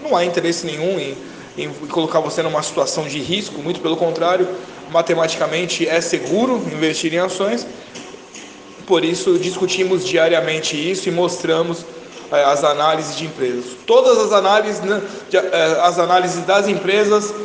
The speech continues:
não são um oferecimento de investimento, conforme as regras da Comissão de Valores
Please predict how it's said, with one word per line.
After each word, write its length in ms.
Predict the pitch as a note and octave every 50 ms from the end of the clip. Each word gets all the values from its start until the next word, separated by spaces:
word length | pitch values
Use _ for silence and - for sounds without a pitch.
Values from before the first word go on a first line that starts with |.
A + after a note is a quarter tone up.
| - - - - -
não 360 | E3 F#3 G#3+ B3 C4+ C4 A#3+ -
são 360 | - - A#3 A#3 B3 A#3+ G#3
um 100 | G3 G#3+
oferecimento 760 | A3 A3 - A3 G3+ G#3 G3+ G3+ G3+ G3 G#3 G#3+ G#3 G#3 F3+
de 160 | D#3+ G#3 G#3+
investimento, 720 | G3+ F#3 G3+ G3+ G3+ G3+ G3 G3 A3 A3 F#3+ - - -
conforme 400 | F3+ F3 E3+ - F#3+ G3 G3 G3
as 100 | F3+ -
regras 400 | F3+ F#3 G3 F#3+ F#3 F3+ F3 E3+
da 120 | F#3+ A3+
Comissão 480 | - - F#3+ F3+ E3+ D#3 - F#3+ F#3+ F#3+
de 80 | E3+ F3+
Valores 400 | E3 E3+ E3 F3 F3+ F3 F3+